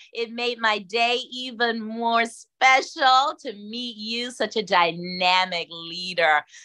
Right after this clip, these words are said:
and real estate entrepreneur. I love what you do because it makes a difference. So I want to thank you and acknowledge what you do because it matters. So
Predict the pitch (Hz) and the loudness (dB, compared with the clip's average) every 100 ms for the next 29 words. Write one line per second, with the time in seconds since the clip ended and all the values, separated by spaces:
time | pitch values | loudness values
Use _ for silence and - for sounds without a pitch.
0 | _ - 185 180 170 165 165 175 196 196 | _ -2 2 2 -2 -6 -6 -2 0 2
1 | 185 - - - 185 196 196 190 - - | 0 -4 -16 -2 2 6 4 2 -2 -10
2 | - 185 208 226 202 196 175 180 196 196 | -2 0 2 -2 -4 -4 -4 0 4 6
3 | 190 190 180 170 170 170 185 196 196 190 | 6 6 2 0 -2 2 4 6 6 2
4 | - _ _ _ 220 202 202 190 156 196 | -4 _ _ _ -2 -2 -2 -12 -8 -6
5 | 190 180 - 170 - 165 160 - 165 139 | -4 -4 -2 0 0 0 -4 -2 -2 -2
6 | - - - - 170 214 202 170 - 220 | -2 -6 -4 4 4 4 2 0 0 0
7 | 240 247 220 190 196 240 _ _ _ - | 0 -4 -2 0 0 -2 _ _ _ -2
8 | 190 175 180 175 190 233 226 190 202 196 | 2 2 0 4 6 6 2 -4 -4 -6
9 | 190 202 180 185 175 175 175 _ _ - | -4 -10 -8 -2 0 0 -2 _ _ -6
10 | 175 - 220 180 165 156 - 165 151 156 | -6 -2 4 6 6 4 0 0 0 0
11 | 135 135 135 143 143 - | 0 0 0 -4 -6 -6